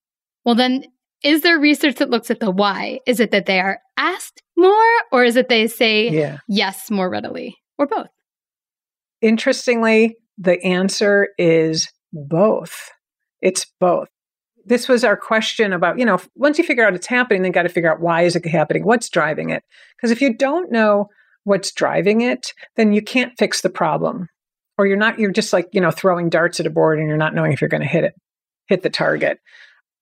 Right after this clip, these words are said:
Speaker 2: So we did this experiment where we set it up so that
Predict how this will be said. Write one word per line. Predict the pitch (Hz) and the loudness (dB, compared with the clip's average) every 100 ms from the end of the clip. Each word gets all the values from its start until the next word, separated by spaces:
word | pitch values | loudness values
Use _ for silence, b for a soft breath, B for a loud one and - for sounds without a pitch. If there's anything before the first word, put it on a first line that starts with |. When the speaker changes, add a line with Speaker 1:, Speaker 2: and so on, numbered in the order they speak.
| _ _ - | _ _ -4
Speaker 2:
So | 269 | 0
we | 254 | 2
did | 240 302 | 0 -2
this | 339 | -2
experiment | 190 - - 170 160 175 165 151 - | -2 -6 -4 -2 0 0 0 -2 -2
where | 180 165 | 0 0
we | 165 165 160 170 _ - | 2 0 0 -6 _ -12
set | - 240 233 | -2 0 2
it | 226 208 | 0 0
up | 190 - | -2 -2
so | - 175 | 0 0
that | 165 165 160 | 2 0 0